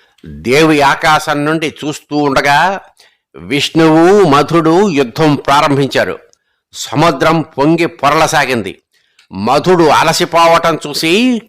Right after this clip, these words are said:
కైటభుడు విష్ణువుతో మల్ల యుద్ధం ఆరంభించాడు. రాక్షసులిద్దరూ కలిసి పోట్లాడుతూ ఉంటే విష్ణువుకు క్రమంగా నీరసం వచ్చేసింది.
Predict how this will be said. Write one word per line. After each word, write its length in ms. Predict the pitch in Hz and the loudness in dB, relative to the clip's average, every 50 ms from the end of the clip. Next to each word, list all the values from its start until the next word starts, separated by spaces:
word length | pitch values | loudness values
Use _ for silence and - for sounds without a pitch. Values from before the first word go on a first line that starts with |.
| _ - | _ -4
కైటభుడు 540 | 131 143 165 165 - 170 156 143 180 220 | -2 -2 0 0 0 -2 0 0 0 0
విష్ణువుతో 760 | 214 151 139 147 - - 175 175 175 175 - 180 180 202 233 226 | 0 0 0 -4 -2 0 0 2 2 2 2 2 2 4 2 2
మల్ల 260 | 160 127 139 165 170 | 2 2 2 2 2
యుద్ధం 480 | 170 165 165 139 123 - 165 156 156 | 2 0 0 -4 -4 -4 -2 0 2
ఆరంభించాడు. 640 | 139 143 156 156 151 135 147 139 - 143 113 92 - - _ _ _ _ _ _ _ _ _ _ _ _ - | 2 2 2 2 0 -2 -4 -4 -2 -4 -4 -4 -6 -14 _ _ _ _ _ _ _ _ _ _ _ _ -8
రాక్షసులిద్దరూ 1160 | - 101 123 170 - - - 175 165 - - 170 160 165 156 127 151 160 165 180 202 233 240 | -2 0 0 0 0 -2 -4 -2 -2 0 0 2 2 2 0 0 0 0 2 2 2 2 0
కలిసి 420 | - - - 139 147 156 - 165 | -2 -4 -4 -2 -2 0 0 -2
పోట్లాడుతూ 680 | 139 - - 139 151 165 - 165 160 160 156 160 - 165 | -6 -2 0 0 0 0 0 0 0 0 0 -2 -4 -6
ఉంటే 460 | 160 147 143 - - 147 147 170 196 208 180 151 - _ _ _ _ _ _ _ _ | -8 -8 -8 -6 -4 -2 0 0 0 -2 -2 -6 -14 _ _ _ _ _ _ _ _
విష్ణువుకు 840 | - - 135 143 - - - 165 165 165 160 - - 147 131 - _ _ _ | -12 -8 -8 -8 -8 -4 0 0 2 2 2 0 -2 -4 -4 -4 _ _ _
క్రమంగా 540 | - 127 127 147 156 160 156 151 156 156 151 | -4 -2 0 2 2 2 2 2 2 2 2
నీరసం 480 | 135 127 139 147 147 143 - 156 147 | 0 0 0 0 -2 -2 -4 -4 -2
వచ్చేసింది. 560 | 139 135 - - 131 117 - 113 101 90 - | -2 -2 -2 -2 -4 -2 -2 -4 -6 -6 -8